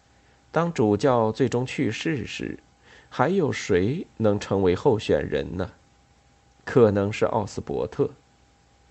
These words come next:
宗教职务上的父传子婿并非罕见，尽管官方要求神职人员要禁欲和独身。显然，奥斯伯特对教会来说，当主教比当副院长的可能性还要大。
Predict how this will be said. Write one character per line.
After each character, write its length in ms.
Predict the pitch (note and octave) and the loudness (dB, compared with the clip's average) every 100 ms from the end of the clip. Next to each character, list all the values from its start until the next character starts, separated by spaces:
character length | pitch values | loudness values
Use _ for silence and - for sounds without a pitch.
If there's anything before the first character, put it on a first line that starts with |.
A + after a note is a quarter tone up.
| _ - - _ - | _ -20 -20 _ -4
宗 300 | F#3+ G3+ A3 | -2 0 0
教 220 | A3 B2+ | 2 2
职 180 | A2 G2+ | 2 2
务 180 | A2+ G2+ | 2 0
上 200 | A#2 G2+ | 2 2
的 80 | |
父 240 | G2+ C3+ G#2 | 0 0 -2
传 260 | - F#2+ | 0 -2
子 240 | A2 G2 F#2 | 0 -2 -2
婿 180 | - A2 | -2 0
并 240 | C#3 G2 | 0 -2
非 220 | G2 D3 | -2 -4
罕 260 | D#3 G2 - | -2 -4 -4
见， 240 | - - - _ _ _ _ - | -6 -8 -10 _ _ _ _ -2
尽 240 | A#2+ G#2+ | 0 2
管 240 | G#2+ F#2+ | 2 2
官 200 | F#2+ A#2+ | 4 2
方 220 | A2 A2+ A2 | 2 0 0
要 200 | C3 C3+ | -2 0
求 240 | A2 F#2+ | 2 2
神 200 | - G2 | 4 0
职 140 | A2 | 0
人 160 | G#2 G2 | 0 0
员 220 | F#2+ F#2 | 2 2
要 120 | G#2+ | 2
禁 240 | F#2+ C#3 A#2+ | 0 -2 -4
欲 200 | F#2+ E2 | -2 -4
和 160 | - | -4
独 260 | E2 C2+ C2+ | -4 -4 -6
身。 260 | - G#2 B2+ _ _ _ _ _ _ _ _ _ _ _ _ | -6 -6 -8 _ _ _ _ _ _ _ _ _ _ _ _
显 280 | - A#2+ A#2 | 0 2 4
然， 240 | A2 A2 A#2+ - | 2 0 -4 -6
奥 120 | - A#2+ | 0 2
斯 140 | A#2+ | 2
伯 220 | A2+ A2 | 2 0
特 160 | A#2 B2 | 2 0
对 160 | A2+ | 0
教 260 | G2 B2+ A2+ | 0 0 -2
会 220 | G#2 D#3+ | -2 -2
来 200 | A2+ D2+ | -2 -4
说， 320 | G#2 - - - _ _ - | -6 -6 -6 -10 _ _ 0
当 260 | B2+ D3 | 0 0
主 260 | C#3+ G#2 F#2 | -2 0 0
教 300 | G2 B2+ G#2+ | 4 4 6
比 120 | G#2+ | 2
当 160 | G2+ A#2+ | 0 0
副 240 | - D#3 | 0 0
院 220 | C3 C3+ | 2 0
长 240 | G#2 E2 C#2 | 2 0 0
的 80 | C#3+ | -2
可 200 | - F2 | 0 0
能 180 | F2 | 0
性 180 | G2 G2 | 0 -2
还 280 | - - D#2+ | 0 0 0
要 260 | C3+ C#3+ F2 | -2 -4 -4
大。 280 | D2+ A#2+ | -6 -8